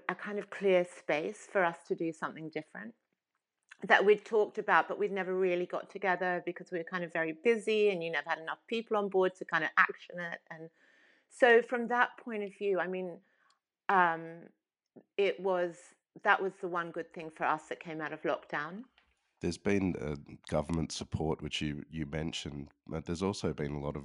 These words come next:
Speaker 2: restaurants that won't be opening again in the U K. How, how have you felt during this time with that uncertainty leading up to the opening of Spring?
Speaker 1: I mean, you know, I, I suppose if I, if I'm really honest, I, I,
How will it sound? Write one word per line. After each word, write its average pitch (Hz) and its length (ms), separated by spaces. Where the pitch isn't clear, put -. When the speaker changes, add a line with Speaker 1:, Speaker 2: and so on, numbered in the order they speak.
Speaker 2:
restaurants 76 560
that 71 180
won't 78 240
be 76 100
opening 76 380
again 69 280
in 71 100
the 76 80
U 71 140
K. 80 300
How, 127 220
how 131 180
have 143 100
you 104 120
felt 92 320
during 78 480
this 76 240
time 78 440
with 73 100
that 69 140
uncertainty 73 800
leading 73 320
up - 180
to 85 120
the 73 120
opening 76 420
of 69 100
Spring? 73 420
Speaker 1:
I 294 140
mean, 269 640
you 269 140
know, 240 280
I, 233 200
I 240 100
suppose 254 380
if 220 120
I, 226 260
if 208 160
I'm 220 200
really 185 220
honest, 175 300
I, 196 320
I, 196 240